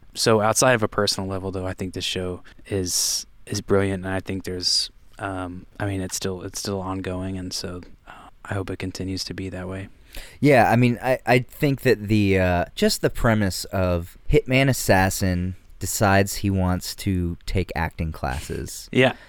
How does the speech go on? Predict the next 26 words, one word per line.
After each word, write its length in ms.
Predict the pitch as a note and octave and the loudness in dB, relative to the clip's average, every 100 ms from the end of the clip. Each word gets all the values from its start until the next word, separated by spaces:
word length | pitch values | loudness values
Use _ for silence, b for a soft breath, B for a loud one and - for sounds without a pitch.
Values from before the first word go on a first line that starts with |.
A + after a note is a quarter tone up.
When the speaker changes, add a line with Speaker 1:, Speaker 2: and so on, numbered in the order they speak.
| B | B
Speaker 2:
So 280 | - G2+ F#2+ | 2 4 4
it's, 320 | - - - - | 2 -10 -10 -4
you 180 | A2 F#2 | 2 2
know, 200 | E2 - | 2 -2
a 160 | F#2+ F2 | -2 -2
so, 460 | - C#3+ B2 C3 C3+ | 2 4 4 2 0
essentially 460 | C3+ E3+ C#3 B2 | 2 2 4 4
a 40 | G#2 | 4
sociopath 800 | - D3+ - D3+ - B2+ B2+ - | 4 4 6 4 6 4 4 2
that 140 | G#2+ | 0
has 280 | F#2+ A2+ - | 2 0 -2
to 100 | G2+ | -6
be 160 | F2+ F2+ | -4 -2
disconnected 640 | G2 - G#2+ F#2+ - F2+ | -2 -4 -2 -2 -4 -4
for 160 | F#2+ | -2
his 160 | F#2 F2 | 0 -2
job, 460 | - E2+ D#2+ D#2 E2+ - - | 0 0 0 -4 -8 -12 -2
completely 420 | A2 A2+ A#2+ G#2+ | 0 4 2 2
flips 280 | - G#2+ - | 0 -2 0
the 100 | G#2 | -4
script 360 | - G#2 F2+ F#2+ | 0 0 0 -2
and 160 | F#2 | -4
g-, 120 | G2 - G2+ - | -4 -6 -10 -4
does 280 | A2 G2 F2+ | 0 0 0
the 100 | F#2 | -2
most 640 | F#2+ F#2+ G2+ A#2 - | 0 2 2 2 -4